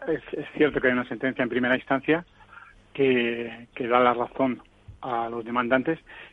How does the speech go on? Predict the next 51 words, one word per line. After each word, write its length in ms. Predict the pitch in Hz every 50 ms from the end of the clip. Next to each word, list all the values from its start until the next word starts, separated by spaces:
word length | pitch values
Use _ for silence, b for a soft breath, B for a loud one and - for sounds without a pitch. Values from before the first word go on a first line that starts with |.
| B -
y 100 | 143 127
la 480 | 123 117 120 120 117 117 117 117 117 -
sentencia 360 | - 123 107 - 123 117 - 131
lo 80 | 131
que 80 | 127 120
establece 360 | - 123 107 120 117 - 135
claramente 680 | 110 127 123 123 127 127 127 127 123 143 135 135 139 -
es, 140 | 139 131 - - - -
eh, 380 | 127 123 120 113 113 107 107 - B B B B - -
que 80 | - 123
el 80 | 117
acuerdo 360 | 113 - - 127 123 127 131
en 80 | 127 123
el 80 | 123 107
que 80 | 110 -
se 120 | - 117
fijó, 440 | - 135 120 - 131 127 123 120 113
pues, 160 | - 113 -
ese, 120 | 110 110 117 117 117 123 143 156
ese 120 | - -
importe, 380 | 120 117 - 127 123 - 135 123
pues, 200 | - - 113 - -
era 120 | 131 117 120
un 80 | 120
acuerdo 340 | 117 107 123 120 113 110 110
nulo, 240 | 113 120 113 110 110
¿no? 160 | 113 143 165 B B B B B B -
Es 100 | 139 123
lo 80 | 123
que 80 | - 123
establece 360 | - - 117 117 120 - -
la 120 | 117 113 -
sentencia. 460 | 113 110 101 123 117 - 113 110 107 B B B B B B B
A 60 | - 120
partir 320 | - 120 - - 131 127
de 60 | 127
aquí 140 | 120 120 135
se 120 | - 135
pueden 240 | 113 131 127 123 123
dar 140 | 123 123 120
muchas 300 | 120 123 - - 117 104
lecturas. 480 | 110 110 _ - 139 131 113 107 - - - B B B B B B B B - _ - - - - - -
Desde 180 | - 143 139 135
el 40 | 120
primer 220 | 127 127 131 131
momento, 440 | 135 131 131 131 131 127 143 139 131
pues, 240 | - 139 127 113 -
dijimos, 420 | 113 113 - - 120 117 113 110
"Vamos 260 | 110 113 120 120 117 -
a 540 | - 120 120 120 120 120 123 123 123 127 127 127
est-, 100 | - -